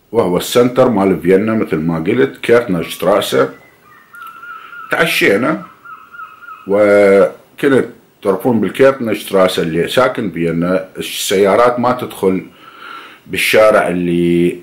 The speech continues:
بيه محلات أو كذا، تتركها، يعني، بارك وتروح تتمشى. خلصنا من المطعم وكذا، وأنا دا أتمشى، دا ألعب ويا الطفلة، آه، كذا. آه،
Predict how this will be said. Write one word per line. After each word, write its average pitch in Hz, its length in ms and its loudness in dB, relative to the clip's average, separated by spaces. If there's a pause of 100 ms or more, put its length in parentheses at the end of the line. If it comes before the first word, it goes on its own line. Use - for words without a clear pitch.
(120)
بيه 87 240 -2
محلات 87 680 0
أو 80 160 -4
كذا، 95 460 0 (600)
تتركها، 117 460 -2 (140)
يعني، 80 240 -4 (140)
بارك - 300 -2
وتروح 90 320 -2
تتمشى. 82 540 -8 (280)
خلصنا 151 480 0
من 104 120 0
المطعم 95 560 0
وكذا، 117 480 -2 (1200)
وأنا 175 240 2
دا 135 200 6
أتمشى، 123 480 0
دا 120 180 4
ألعب 120 280 0
ويا 127 160 4
الطفلة، 113 480 0
آه، 82 960 0 (120)
كذا. 117 480 2 (1300)
آه، 85 640 -4